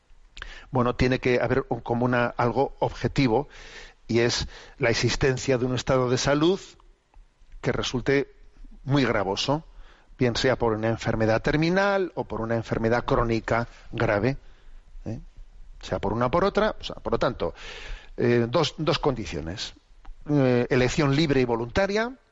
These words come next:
y segundo, que haya, pues, una, eh, pues, una causa objetiva, pues, una enfermedad terminal o, o enfermedad crónica grave, ¿no? Sin embargo, claro, no se ha subrayado, eh,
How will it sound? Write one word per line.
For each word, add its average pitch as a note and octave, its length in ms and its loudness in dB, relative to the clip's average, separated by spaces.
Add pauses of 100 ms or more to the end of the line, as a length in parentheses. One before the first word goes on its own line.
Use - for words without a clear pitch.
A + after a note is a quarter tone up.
(340)
y A#2 60 -10
segundo, D#3+ 520 2
que - 80 0
haya, A2+ 280 4
pues, G#2 220 -4
una, G#2 520 0
eh, A2 180 -2
pues, - 200 -8
una G#2 180 -2
causa A2 480 2
objetiva, B2+ 580 0 (380)
pues, - 240 -10 (800)
una G#2 120 -6
enfermedad G#2+ 360 2
terminal F#3 640 2 (440)
o, A2 600 -2 (180)
o - 80 -6
enfermedad A2+ 440 2
crónica A#2 400 2
grave, F2+ 280 -2
¿no? C#3+ 160 -2 (1160)
Sin - 180 2
embargo, C#3+ 460 2
claro, A#2 360 2
no A#2 80 -4
se B2 200 2
ha A#2 60 2
subrayado, B2 840 0 (160)
eh, A2+ 300 -6